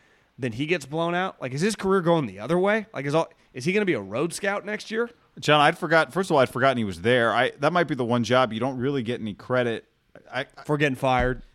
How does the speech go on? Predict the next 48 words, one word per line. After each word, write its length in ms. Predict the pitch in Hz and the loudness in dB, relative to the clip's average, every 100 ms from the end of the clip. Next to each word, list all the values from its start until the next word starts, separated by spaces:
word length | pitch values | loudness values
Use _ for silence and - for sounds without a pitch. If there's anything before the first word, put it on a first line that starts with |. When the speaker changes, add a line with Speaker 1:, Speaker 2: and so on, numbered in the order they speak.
| _ | _
Speaker 2:
I 120 | 180 | -6
can't 220 | 180 226 | -2 -4
even 140 | 185 143 | -4 -8
figure 420 | - 170 147 131 | -8 -6 -4 0
out 320 | 135 135 123 | 0 0 -6
the 60 | 110 | -14
structure 420 | - 147 135 127 | -4 -2 -2 -4
of 20 | |
their 120 | 110 101 | -6 -6
front 240 | - 110 | -4 0
office. 320 | 151 247 - | 0 0 -6
How, 100 | 110 135 | -6 -2
what 140 | 196 | 0
has 100 | 330 | 0
their 100 | 160 | -2
front 180 | - 143 | -2 2
office 260 | 165 156 98 | 2 0 -6
been 220 | 92 262 | -2 0
like 260 | - 101 - | 0 -4 -6
the 80 | |
last 260 | 85 82 - _ _ | -10 -10 -12 _ _
few 380 | - - 117 | -20 -10 -8
years? 440 | 92 85 78 80 - _ _ _ _ _ _ _ _ _ _ - | -6 -8 -12 -16 -20 _ _ _ _ _ _ _ _ _ _ -6
Speaker 1:
What 140 | 160 | 0
do 40 | |
you 60 | 151 | 4
mean, 180 | 165 139 | 4 2
with 120 | 117 | 0
Dorsey? 420 | 131 151 196 196 - _ _ _ _ _ _ _ | 0 0 0 -4 -10 _ _ _ _ _ _ _
Speaker 2:
Well, 140 | 302 262 | 0 2
I 80 | |
just, 240 | 247 233 - | 2 0 -2
like, 200 | 208 143 | 0 -2
he, 300 | - 180 - | -6 -12 -12
Gutekunst, 520 | 127 190 269 - 262 - | -2 0 0 -2 -4 -2
I 80 | 147 | -2
mean, 360 | 147 139 123 107 | -2 -2 -4 -8
he 220 | 117 185 | -6 -4
was, 240 | 262 220 | -4 -6
uh, 360 | 135 131 117 110 | -2 0 0 -2
not 200 | 120 120 | -2 -2
Gutekunst, 360 | - 110 - 113 | -2 -6 -6 -6
what's 200 | 120 120 | -6 -6
his 120 | 139 | -2
name? 220 | 147 131 | 0 0
Wolf 300 | 117 160 226 | 4 4 4
was 160 | 240 180 | 0 -2
there, 440 | 220 214 214 202 | 0 2 2 2